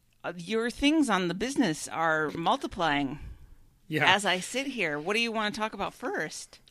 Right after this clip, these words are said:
Speaker 2: Well, I thought this was a good transition talking about real rain, because a real rain fell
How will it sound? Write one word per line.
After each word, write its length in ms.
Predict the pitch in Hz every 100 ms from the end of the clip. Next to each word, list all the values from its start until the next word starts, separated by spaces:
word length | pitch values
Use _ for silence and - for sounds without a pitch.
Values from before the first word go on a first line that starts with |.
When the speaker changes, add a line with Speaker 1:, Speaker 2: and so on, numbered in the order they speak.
| -
Speaker 2:
Well, 140 | 175
I 100 | 170
thought 320 | 175 240 226 -
this 200 | 175 156
was 120 | 139
a 60 |
good 180 | 127 143
transition 520 | 147 127 143 127 127
talking 280 | 120 139 127
about 280 | 123 120 - -
real 280 | 135 139 135
rain, 440 | 127 123 123 123 - _ -
because 360 | 120 143 127
a 60 | 127
real 240 | 135 165
rain 320 | 156 143 127 123
fell 520 | - 131 123 123